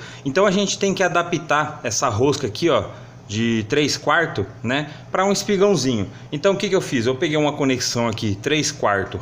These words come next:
pra meia, tá, ó, serve certinho aqui, né, e um espigãozinho de meia, tá bom? Então eu vou ter que fazer isso aqui, ó, nas três solenoides, né, é onde vai ficar a entrada da cerveja e aqui saída da cerveja.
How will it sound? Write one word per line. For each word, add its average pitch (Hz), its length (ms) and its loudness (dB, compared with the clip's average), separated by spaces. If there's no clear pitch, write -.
pra 160 160 2
meia, 160 380 4
tá, 120 200 2
ó, 90 120 -2
serve 101 340 0
certinho 113 640 -2
aqui, 196 320 -2
né, 160 200 -2
e 220 80 2
um 226 40 4
espigãozinho 202 600 2
de 180 80 0
meia, 180 380 2
tá - 80 -8
bom? 151 340 0
Então 127 260 2
eu 165 80 4
vou 160 80 2
ter 160 120 -2
que - 80 -12
fazer 147 240 2
isso 139 200 0
aqui, 117 220 2
ó, 123 160 2
nas 120 180 -2
três 185 280 2
solenoides, 156 600 2
né, 175 220 0
é 117 80 0
onde 131 180 2
vai 135 140 4
ficar 127 460 -2
a 127 160 0
entrada 139 640 2
da 131 140 2
cerveja 175 600 2
e 151 120 0
aqui 151 380 -2
saída 139 600 2
da 143 140 0
cerveja. 135 540 2